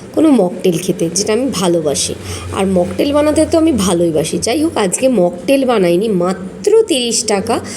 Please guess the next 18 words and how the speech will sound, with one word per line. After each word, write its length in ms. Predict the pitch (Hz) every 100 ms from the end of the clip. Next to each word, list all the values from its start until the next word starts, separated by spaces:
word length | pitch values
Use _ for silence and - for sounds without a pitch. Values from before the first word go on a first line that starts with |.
| - -
খরচা 420 | - 208 196 - 190
করে 220 | 190 247
বানিয়েছি 560 | 190 175 180 196 349
দুর্দান্ত 760 | 226 196 220 214 - 185 180 185
স্বাদের 400 | 180 180 170 175
একটা 260 | 180 180 240
ডেজার্ট। 520 | 180 180 165 156 - - - - - -
তার 220 | 269 269
জন্য 240 | 311 311 254
নিয়ে 240 | 233 185
নিয়েছি 460 | 180 180 185 - 440 -
একটা 300 | 202 185 330
দুধের 360 | 196 185 185 -
প্যাকেট। 260 | 127 - - - - - -
দুধটাকে 460 | 262 277 - 302 302
প্রথমেই 420 | - 196 220 240
ঢেলে 300 | 233 202 180
নেব। 320 | 170 170 170